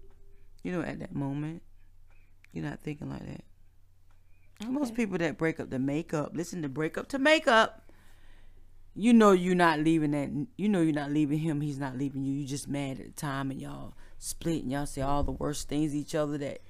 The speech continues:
Speaker 1: that really piss each other off. But you know, by the end of that day, y'all gonna be in the bed making love and whatever you want to call it.
Speaker 2: <laughs>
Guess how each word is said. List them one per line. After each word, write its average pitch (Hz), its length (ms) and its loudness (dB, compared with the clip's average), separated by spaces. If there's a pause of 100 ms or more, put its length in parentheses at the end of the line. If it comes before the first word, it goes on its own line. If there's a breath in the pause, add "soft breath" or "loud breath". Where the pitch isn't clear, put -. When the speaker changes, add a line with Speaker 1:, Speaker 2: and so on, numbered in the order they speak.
(360 soft breath)
Speaker 1:
that 131 160 -2
really 160 200 4
piss - 300 -4
each 156 180 -4
other 147 240 -2
off. 156 480 4
But 147 260 -2
you 160 60 0
know, 147 460 0 (320 soft breath)
by 151 240 2
the - 240 -4
end 160 240 2
of 151 80 2
that 135 240 -4
day, 156 460 2 (220 soft breath)
y'all 160 200 0
gonna 143 120 0
be 147 120 2
in 139 60 0
the 139 80 -2
bed 156 360 4
making 143 460 -2
love 160 600 2
and 95 220 -10 (1200)
whatever 143 400 -2
you 131 120 -2
want - 140 -8
to - 60 -14
call 127 280 -10
it. - 640 -14
Speaker 2:
<laughs> - 0 -